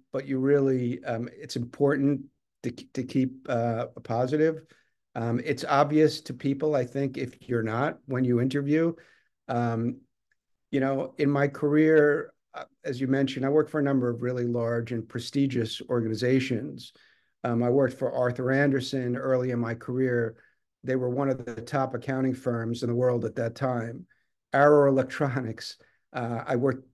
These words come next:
doing planning and analysis, and they were a ten billion dollar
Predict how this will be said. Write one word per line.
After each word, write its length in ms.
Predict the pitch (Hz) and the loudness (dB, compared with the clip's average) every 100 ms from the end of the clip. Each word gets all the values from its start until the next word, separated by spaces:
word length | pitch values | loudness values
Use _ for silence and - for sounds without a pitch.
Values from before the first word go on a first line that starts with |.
| _ | _
doing 240 | 139 131 | 0 0
planning 380 | 123 147 143 139 | 0 0 2 2
and 80 | 127 | 2
analysis, 840 | 127 139 135 127 120 - - - - | 0 0 0 -2 -8 -10 -12 -18 -10
and 200 | 120 120 | -2 2
they 200 | 123 127 | 2 2
were 340 | 127 123 120 117 | 0 2 2 0
a 80 | 117 | -2
ten 260 | 156 131 | 0 0
billion 340 | 127 127 120 117 | 0 0 0 -2
dollar 560 | 117 117 120 117 120 | 0 0 0 0 -4